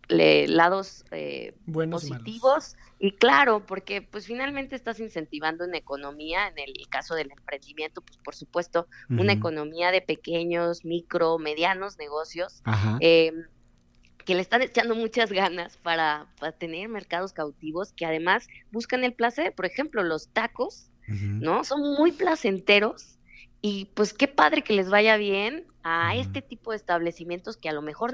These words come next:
Speaker 1: ni siquiera tienen un lugar de una ubicación física, ¿no?
Speaker 3: Ujú, ujú.
Speaker 1: Em, pero, eh, también, pues, viene esta sensación, o más bien este, mm, resultado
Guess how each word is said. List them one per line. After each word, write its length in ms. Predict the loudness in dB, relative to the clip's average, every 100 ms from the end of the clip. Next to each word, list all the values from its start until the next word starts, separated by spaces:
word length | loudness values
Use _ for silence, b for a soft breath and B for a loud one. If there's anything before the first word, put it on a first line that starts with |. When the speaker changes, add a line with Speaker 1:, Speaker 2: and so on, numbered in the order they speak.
| -4
Speaker 1:
ni 120 | -6
siquiera 380 | -4 2 4 2
tienen 340 | 0 -4 -4
un 140 | -4 -4
lugar 400 | -4 0 0 0 _
de 240 | 0 0 -2 B B
una 220 | -4 0 0
ubicación 580 | -2 -4 -4 -4 -6
física, 420 | -4 -8 -6 -8 -6
¿no? 120 | 0
Speaker 3:
Ujú, 600 | 4 6 4 2 0 -2
ujú. 160 | 2 6 6
Speaker 1:
Em, 180 | 4 0 -8 -18 _ _ _ _ _ _ -20 -20 -20 _ 2
pero, 520 | 4 6 2 0 -8
eh, 420 | -8 -4 -4 -6 -4
también, 560 | -4 -4 -6 -6 -8 -12
pues, 220 | -14 -6
viene 580 | 0 0 2 2 2 0 B B
esta 280 | -2 2 2
sensación, 720 | 2 -6 -4 -6 -2 0 0 -4 -6
o 240 | -2 -2
más 220 | 0 -2 0
bien 320 | 0 0 -2
este, 580 | -2 -2 -2 -2 0 0
mm, 380 | -2 -6 -6 -6
resultado 880 | -4 -4 -4 -6 -2 4 4 4 0